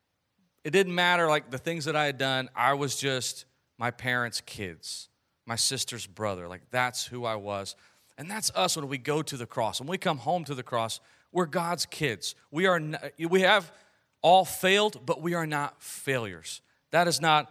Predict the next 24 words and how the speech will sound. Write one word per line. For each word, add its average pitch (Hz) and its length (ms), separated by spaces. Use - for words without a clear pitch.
our 135 160
identity. 117 460
So - 140
the 175 120
tweetable 240 720
gospel 196 840
statement 170 500
that 156 80
I 151 80
have 175 300
for 185 100
you 185 120
tonight 127 460
is 139 200
this: 113 440
"The 127 80
cross 202 540
of 160 200
Christ 117 580
erases 160 600
our 185 120
shame 110 480
and 123 100
awakens 135 720